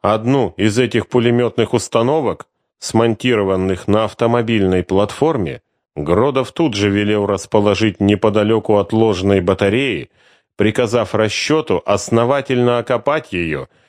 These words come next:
и всячески обращать на себя внимание во время авианалетов.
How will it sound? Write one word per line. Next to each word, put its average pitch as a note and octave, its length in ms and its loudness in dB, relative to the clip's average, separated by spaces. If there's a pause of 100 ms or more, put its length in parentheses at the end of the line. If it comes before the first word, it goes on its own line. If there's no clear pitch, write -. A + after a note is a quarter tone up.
(200)
и G2+ 140 2
всячески A#2 680 -2
обращать G#2+ 600 0
на G#2+ 100 2
себя G#2+ 340 0
внимание G2+ 600 0
во F#2+ 180 2
время G#2+ 460 0
авианалетов. G#2+ 1000 -2